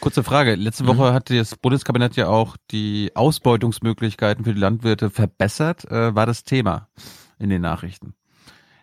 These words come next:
Speaker 1: Dass
Speaker 2: Das
Speaker 1: die
Speaker 2: hören wir gleich. Fünfundvierzig Tage mehr sozialversicherungsfreie Beschäftigung und so.
Speaker 1: Ja, aber auch die
Speaker 2: Mhm.
Speaker 1: Tage, die, also wie viel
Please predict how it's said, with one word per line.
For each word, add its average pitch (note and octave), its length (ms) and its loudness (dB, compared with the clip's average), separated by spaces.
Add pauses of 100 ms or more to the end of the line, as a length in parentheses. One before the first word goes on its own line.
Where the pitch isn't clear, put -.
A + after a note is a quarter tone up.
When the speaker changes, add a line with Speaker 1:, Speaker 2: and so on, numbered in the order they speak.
(120)
Speaker 1:
Dass - 240 -2
Speaker 2:
Das - 120 4
Speaker 1:
die G#2+ 60 4
Speaker 2:
hören E3+ 120 2
wir F#2+ 80 -4
gleich. E2+ 280 -4
Fünfundvierzig C#3+ 540 -2
Tage B2+ 240 0
mehr B2 180 0
sozialversicherungsfreie G#2+ 1080 -2
Beschäftigung - 540 -4
und - 100 -10
so. - 120 -8 (240)
Speaker 1:
Ja, G#2+ 160 4
aber A#2 520 4
auch A2+ 120 0
die A#2+ 140 0
Speaker 2:
Mhm. A#2 180 6
Speaker 1:
Tage, C3+ 280 2
die, - 220 -6
also A2 240 -2 (500)
wie A#2 200 -4
viel C3 340 2